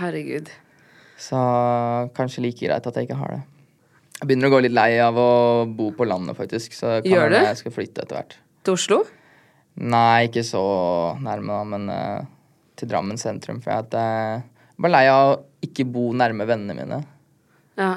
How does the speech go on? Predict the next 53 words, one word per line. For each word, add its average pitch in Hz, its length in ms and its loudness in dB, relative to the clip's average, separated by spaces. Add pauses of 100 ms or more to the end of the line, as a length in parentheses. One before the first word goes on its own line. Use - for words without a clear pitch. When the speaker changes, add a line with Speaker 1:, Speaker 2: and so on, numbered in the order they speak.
Speaker 2:
Fordi 123 320 0
det 120 100 6
er, 120 380 4
eh, 117 400 2
selv 131 240 0
om 139 80 2
det 135 80 6
er 139 160 2
kvarter 123 500 -2
bare 95 220 0
å - 20 -8
kjøre, 120 380 0
så 123 160 0
er 107 140 2
det, 117 80 -6
det 120 100 2
er - 80 -10
kvarter 117 260 -2
feil 107 240 -4
vei, 98 220 0
da. 151 100 -4 (600)
Speaker 1:
Å, 175 80 -4
ja. 175 120 -4 (140)
Speaker 2:
Så - 140 -6
ingen 123 260 -4
gidder 113 300 -6
å 113 100 0 (320)
dra 98 200 -2
ut - 100 -10
dit. 120 140 -4 (260)
Speaker 1:
Er 185 140 2
det 190 80 0
sånn 185 80 2
at 175 80 -4
hvis 175 100 -8
de 185 80 -2
kommer 175 300 -4
opp 143 100 -10
dit, 151 160 -2
så 165 80 -8
blir 151 180 -6
de 123 80 -6
der 120 200 -6
en 147 80 -4
uke? 160 300 -8 (480)
Speaker 2:
Nei, 143 460 4
<laughs> - 60 -18
nei, 151 140 2
nei, 170 160 6
men 151 260 6
sånn 135 140 4
der, 123 160 8
eh, 117 400 4